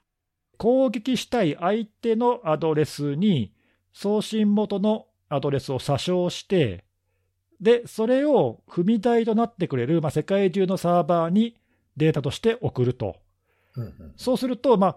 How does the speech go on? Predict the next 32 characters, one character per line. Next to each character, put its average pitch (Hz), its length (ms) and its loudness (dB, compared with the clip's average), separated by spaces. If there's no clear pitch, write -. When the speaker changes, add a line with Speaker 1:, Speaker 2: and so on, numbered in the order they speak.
Speaker 1:
本 311 280 2
来 190 180 4
そ 156 80 0
の 147 100 0
送 170 160 -2
っ 196 40 -4
た 214 180 0
デ 208 200 4
ー 196 40 -10
タ 208 100 2
の 180 100 4
戻 165 280 4
り 214 80 2
は 156 80 6
自 123 160 0
分 190 120 4
に 196 100 4
戻 190 160 2
っ 196 40 0
て 180 100 -4
く 143 60 -6
る 120 80 -4
は 117 80 -2
ず 117 100 -6
な 139 60 0
ん 127 60 -4
だ 117 80 -4
け 107 100 -8
ど 101 80 -8
も、 127 420 -2
Speaker 2:
う 147 80 -4
ん。 110 200 -4